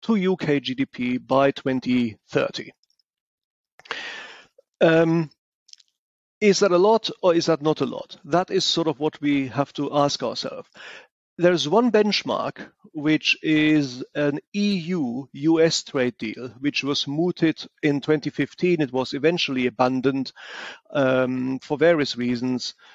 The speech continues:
That would have added to the U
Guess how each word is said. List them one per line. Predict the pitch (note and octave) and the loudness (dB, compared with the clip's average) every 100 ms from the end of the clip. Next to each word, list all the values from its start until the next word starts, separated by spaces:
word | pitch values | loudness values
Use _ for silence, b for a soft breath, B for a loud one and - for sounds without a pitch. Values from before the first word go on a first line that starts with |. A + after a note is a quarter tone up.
| b _ _ _ F3 - F3 B2+ | b _ _ _ -18 -16 -20 0
That | E3+ G#3+ - - | 2 2 -2 -10
would | D3+ C3+ E3 A#3 | -12 -6 -2 0
have | F#3+ G#3 F#3+ | 2 0 2
added | E3+ E3+ C#3 - - - _ _ _ _ | 2 2 0 -4 -8 -14 _ _ _ _
to | - D3+ | -4 -4
the | C#3+ | -4
U | C#3 D3 | -2 -4